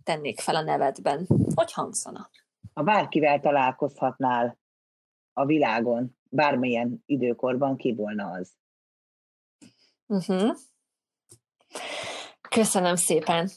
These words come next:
Speaker 1: Krisztina, hogy nyitott voltál ezekre a kérdésekre, és hogy behoztad a te kreatív nézőpontodat.
Speaker 2: Köszönöm,
Speaker 1: És
Speaker 2: hogy hívtál,
Speaker 1: mind-
Speaker 2: Éva.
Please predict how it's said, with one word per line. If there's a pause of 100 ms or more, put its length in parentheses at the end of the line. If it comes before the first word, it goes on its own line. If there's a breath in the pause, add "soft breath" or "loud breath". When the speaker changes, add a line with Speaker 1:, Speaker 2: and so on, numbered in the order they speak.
Speaker 1:
Krisztina,
hogy
nyitott
voltál
ezekre
a
kérdésekre,
és
hogy
behoztad (160)
a
te
kreatív
nézőpontodat. (1300 soft breath)
Speaker 2:
Köszönöm,
Speaker 1:
És
Speaker 2:
hogy
hívtál,
Speaker 1:
mind-
Speaker 2:
Éva.